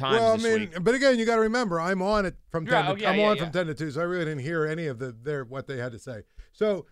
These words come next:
Speaker 2: my point is, I had, like, you know, some of the salespeople, all of those pro-, you know, some of those young promo people.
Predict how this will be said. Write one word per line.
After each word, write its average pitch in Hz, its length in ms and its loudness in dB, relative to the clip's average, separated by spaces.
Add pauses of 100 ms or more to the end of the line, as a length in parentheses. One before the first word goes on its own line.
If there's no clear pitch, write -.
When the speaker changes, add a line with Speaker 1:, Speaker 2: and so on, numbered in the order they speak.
(180)
Speaker 2:
my 175 160 0
point 277 340 4
is, 190 480 0 (840)
I 220 140 6
had, 233 500 6 (520)
like, 185 420 4
you 208 120 4
know, 196 140 6
some 190 260 2
of 156 80 -2
the 139 100 -4
salespeople, 220 1200 0 (300)
all 202 220 4
of 180 80 0
those 165 240 0
pro-, 202 320 0
you 170 100 0
know, 165 160 2
some 202 220 -2
of - 20 -4
those 165 180 -2
young 190 320 0
promo 208 580 2
people. 202 720 2